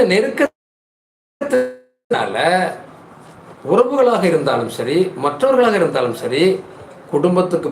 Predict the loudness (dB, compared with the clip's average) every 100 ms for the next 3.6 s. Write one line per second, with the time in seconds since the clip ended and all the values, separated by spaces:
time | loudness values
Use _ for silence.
0 | -2 0 2 0 -2 -4 -8 -12 -14 -6
1 | -6 -2 -2 0 -2 -4 -4 -4 -4 -2
2 | -4 -4 -8 -8 -8 -4 -2 -2 -4 -6
3 | -6 -4 -4 -2 -4